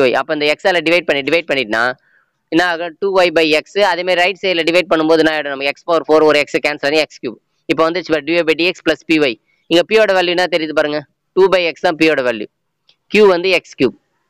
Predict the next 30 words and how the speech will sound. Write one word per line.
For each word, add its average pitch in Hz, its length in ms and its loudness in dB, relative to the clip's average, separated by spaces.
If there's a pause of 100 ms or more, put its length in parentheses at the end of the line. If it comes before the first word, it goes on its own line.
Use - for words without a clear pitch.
ஓகேங்களா? 143 340 -2 (320)
ரைட். - 140 -16 (580)
இப்போ 165 180 0
அடுத்தது 160 320 -4
என்ன - 120 -8 (180)
பாருங்க. 147 200 -2 (140)
ஃபர்ஸ்ட் 156 260 -2
வந்து 156 140 0
என்ன 147 140 -2
பண்ணலாம்? 135 220 0
ஐ 151 40 -4 (100)
எஃப். - 100 -18 (3500)
ஃபர்ஸ்ட் 165 300 0
வந்து 165 160 4 (840)
dy 165 60 -2 (120)
by 170 100 -2
dx 170 160 0 (100)
plus 156 200 0
py 170 60 2 (140)
equal 156 220 0
to - 80 -2
q 165 160 4
ஃபார்மேட்ல 143 400 -4
இருக்கு. 127 200 -8 (120)
So, 156 60 0 (120)
பி 165 80 2 (120)
கியூ 151 180 2
எழுதியாச்சு. 127 420 2 (540)
ஃபர்ஸ்ட் 170 260 -2
வந்து 175 140 0